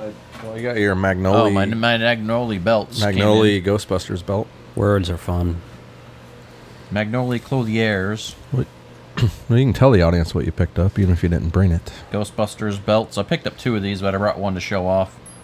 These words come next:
Speaker 1: Not sure about
Speaker 2: to the
Speaker 1: their
Speaker 2: fellas.
Speaker 1: giant initials on it.
Speaker 2: Um, if you're bigger, like I'm, I wear a size thirty-four pants, and I'm kinda busting at the
Speaker 3: Is it on
Speaker 2: seams
Speaker 3: the
Speaker 2: here.
Speaker 3: inside at least?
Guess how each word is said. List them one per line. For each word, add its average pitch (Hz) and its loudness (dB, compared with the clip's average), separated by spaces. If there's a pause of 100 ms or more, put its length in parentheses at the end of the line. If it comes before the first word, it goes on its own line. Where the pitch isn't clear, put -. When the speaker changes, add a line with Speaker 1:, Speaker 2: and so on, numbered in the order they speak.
(540)
Speaker 1:
Not 98 4
sure 101 2
about 87 4
Speaker 2:
to 110 -4
the 92 2
Speaker 1:
their 85 2
Speaker 2:
fellas. 98 -4
Speaker 1:
giant 92 0
initials 80 0
on 71 0
it. - -6
Speaker 2:
Um, 120 2
if 113 -6
you're 151 2
bigger, 143 0
like 110 0
I'm, 120 0
I 120 2
wear 123 -2
a 110 -2
size 110 0
thirty-four 117 -2
pants, 120 -2
and 98 -2
I'm 101 -2
kinda 98 -2
busting 107 -2
at 101 -4
the - -2
Speaker 3:
Is 120 2
it 143 2
on 139 2
Speaker 2:
seams - 2
Speaker 3:
the 117 2
Speaker 2:
here. 110 2
Speaker 3:
inside 135 0
at 120 -2
least? 143 -4